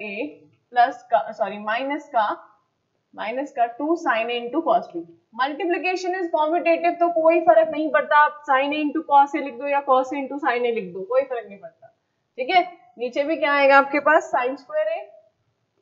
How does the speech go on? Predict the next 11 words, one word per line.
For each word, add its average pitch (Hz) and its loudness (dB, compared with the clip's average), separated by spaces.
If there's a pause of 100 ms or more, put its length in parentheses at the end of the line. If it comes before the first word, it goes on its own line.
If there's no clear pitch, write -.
(960)
plus 277 0 (440)
cos 233 4
square 302 -4
A 320 4 (1080)
minus 254 -2 (180)
टू 294 -6
sin 240 -6
A 247 -4
into 240 -6 (540)
cos 175 -6
A, 160 -18